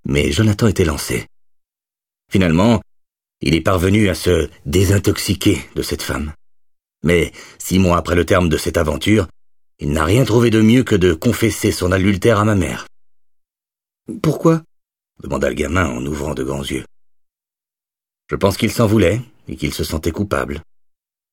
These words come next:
Jonathan mit son clignotant pour se garer devant l'unique poste à essence d'une vieille station-service. «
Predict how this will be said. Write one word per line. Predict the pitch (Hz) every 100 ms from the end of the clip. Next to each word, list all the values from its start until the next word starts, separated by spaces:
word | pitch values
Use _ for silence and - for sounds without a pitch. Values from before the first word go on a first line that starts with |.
| _ _ _ _ _ _ _ _ -
Jonathan | 71 69 - 82
mit | 60
son | - 64
clignotant | 69 65 62 95
pour | 87 73
se | 71
garer | 65 64 80
devant | 69 58 57
l'unique | 60 73 85 -
poste | 80 - -
à | 57
essence | - 90 85 - - -
d'une | 67 65
vieille | 69 87 85
station-service. « | 85 - 71 - 57 55 -